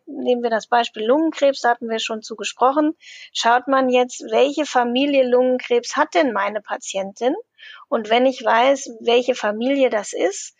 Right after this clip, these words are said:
dann kann ich auch daraus, wie dieser Tumor charakterisiert ist und das, was diesen Tumor zum Wachstum antreibt, wenn ich das identifiziert habe,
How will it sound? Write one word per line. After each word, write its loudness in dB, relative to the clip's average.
dann -2
kann 2
ich -2
auch 2
daraus, 2
wie -8
dieser 0
Tumor 0
charakterisiert -2
ist -4
und -2
das, 0
was 0
diesen 4
Tumor 2
zum -6
Wachstum 0
antreibt, -2
wenn 0
ich -6
das 2
identifiziert -2
habe, -2